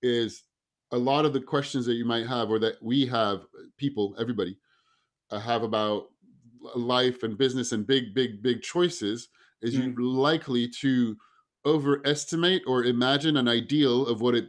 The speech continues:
Speaker 1: business might mean that seems
Speaker 2: Mm.
Speaker 1: so big that, like, you don't know how to take the first step.
Speaker 2: Mm.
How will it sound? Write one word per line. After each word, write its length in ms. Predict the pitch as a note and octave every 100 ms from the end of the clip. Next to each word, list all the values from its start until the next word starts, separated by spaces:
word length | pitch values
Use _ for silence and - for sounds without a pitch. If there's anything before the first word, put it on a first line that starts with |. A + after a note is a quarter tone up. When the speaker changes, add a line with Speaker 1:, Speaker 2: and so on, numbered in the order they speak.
| C#3
Speaker 1:
business 500 | C#3+ B2 A#2+ - A#2+
might 240 | A#2 G#2+
mean 420 | C3+ B2+ A2+ D3 - _ -
that 160 | A2+
seems 380 | - D3+ D3+ B2+ -
Speaker 2:
Mm. 40 |
Speaker 1:
so 180 | E3 F3
big 380 | E3 D#3 G2 F2
that, 260 | B2 A2+ A2+
like, 220 | A#2 G2 A2
you 140 | A#2+
don't 160 | B2 C3
know 160 | B2+ A#2+
how 160 | A#2+
to 80 | A2
take 240 | - G#2+
the 80 | -
first 220 | - G#2+ -
step. 220 | A2 D2 _ _ _ _ -
Speaker 2:
Mm. 200 | B2